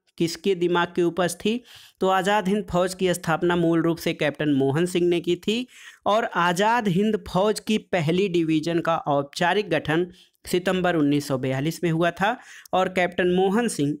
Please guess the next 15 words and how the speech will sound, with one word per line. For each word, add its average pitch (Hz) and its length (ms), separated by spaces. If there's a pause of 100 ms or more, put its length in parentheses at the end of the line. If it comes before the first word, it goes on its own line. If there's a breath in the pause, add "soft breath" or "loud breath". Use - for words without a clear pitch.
इसके 147 360
पहले 156 640
सेनापति 151 600
बने 90 360
थे। 98 140 (500 soft breath)
इक्कीस 190 420
अक्टूबर 180 400
उन्नीस 165 340
सौ 165 100
तिरालीस 151 460
को 170 180
सुभाष 147 400
चंद्र 139 240
बोस 160 320
ने 180 220